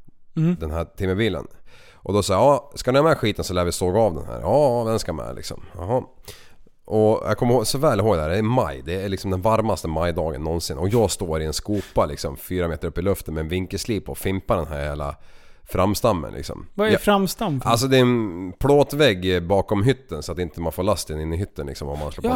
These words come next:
Speaker 1: Jaha.
Speaker 2: tvärnit eller åker av vägen liksom.
Speaker 1: Ja.
Speaker 2: Ja. Ja, så i alla fall så, jag menar, jag, jag borde ju ha lagt mig i A C:n och bara, eh, käka gifflar och, och druckit Trocadero.
Speaker 1: Ja,
Speaker 2: Men
Speaker 1: men det gör inte du.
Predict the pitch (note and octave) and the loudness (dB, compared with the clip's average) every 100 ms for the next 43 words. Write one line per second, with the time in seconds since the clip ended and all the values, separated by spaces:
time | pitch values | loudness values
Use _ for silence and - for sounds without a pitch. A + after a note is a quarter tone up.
0 | B3+ F2 C4 A3+ - D#2 F2+ F2 D#2 - | 2 4 4 4 2 -2 0 0 -2 -6
1 | - D#3 D#3 C#3+ D3+ - - - - - | -2 0 0 -2 -8 -16 -20 -20 -20 -20
2 | - - F2+ F2+ - - - - - - | -20 -6 0 2 0 -8 -20 -20 -20 -20
3 | - - - - - - G#2 B2+ C#3 C3 | -20 -16 -16 -16 -18 -6 4 6 6 6
4 | C3+ A#2+ A#2+ C3 G#2+ - G2+ F#2+ F#2 F2+ | 6 6 6 4 4 4 4 6 6 4
5 | G#2 A2 G2+ A#2 B2+ B2 G#2+ F#2 F2+ E2+ | 6 6 8 6 6 4 4 4 2 0
6 | E2+ E2+ E2+ C2+ F2 F#2+ F#2+ B2 D#2+ D#2 | -2 0 0 0 2 2 2 0 0 -4
7 | D2+ D2+ D2+ C#2+ B1+ A1 A1+ G1+ G1+ G1+ | -4 -4 -4 -6 -8 -10 -12 -12 -14 -14
8 | G1+ G1+ G1+ G#1+ - F2+ E2+ D#2+ E2+ E2+ | -16 -16 -16 -16 -10 -4 -4 -2 -4 -6
9 | D#2+ F#2+ - B2+ E2+ D#2 C2+ E2 E2 D#2 | -4 -4 -2 -2 0 -2 -4 -4 -4 -6
10 | E2 D2+ E2 A2+ F#2+ G1+ - - D#3 D#3+ | -8 -6 -2 0 0 -4 -14 -8 -4 -2
11 | F#3+ F3 F3 F3 E3 C#3 C#3+ C3+ | 0 4 6 6 4 2 0 -4